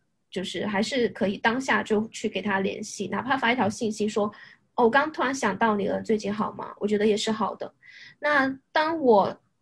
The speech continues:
被很久未谋面的朋友突然的关心的时候，我会尽量的，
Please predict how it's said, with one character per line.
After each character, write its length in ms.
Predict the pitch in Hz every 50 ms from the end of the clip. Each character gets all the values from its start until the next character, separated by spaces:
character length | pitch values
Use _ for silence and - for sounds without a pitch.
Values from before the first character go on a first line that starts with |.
| _ _ _
被 300 | - 285 254 240 214 208 226
很 400 | 220 - - - - 262 262 262
久 240 | 269 269 233 196
未 200 | 208 247 269 254
谋 200 | 233 226 196 190
面 220 | 196 220 247 233 220
的 100 | 202 196
朋 280 | - - 185 175 180
友 220 | 185 202 190 196 - - - - _ _
突 140 | - -
然 160 | 320 254 233 233
的 80 | 208
关 220 | 208 226 226 233 254
心 200 | 247 - 220 214
的 100 | 202 208
时 160 | - - -
候， 320 | 202 214 - 151 - - _ _ _ _ _ _
我 100 | 233 247
会 240 | 262 320 320 302 269
尽 320 | 277 - 349 320 302 302
量 300 | 311 311 302 269 247 233
的， 400 | 214 202 202 - 85 - - -